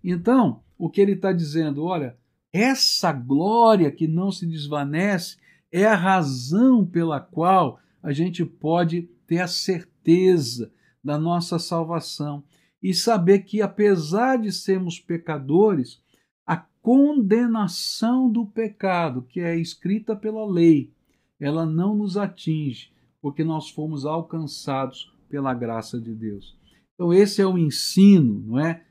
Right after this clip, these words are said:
que a gente vai, ah, entender como é que essa lei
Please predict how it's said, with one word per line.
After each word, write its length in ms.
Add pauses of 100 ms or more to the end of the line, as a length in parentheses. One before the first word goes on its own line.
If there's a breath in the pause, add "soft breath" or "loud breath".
(160)
que 80
a 60
gente 340
vai, 460 (300)
ah, 300
entender 880 (180)
como 400
é 120
que 200
essa 340
lei 840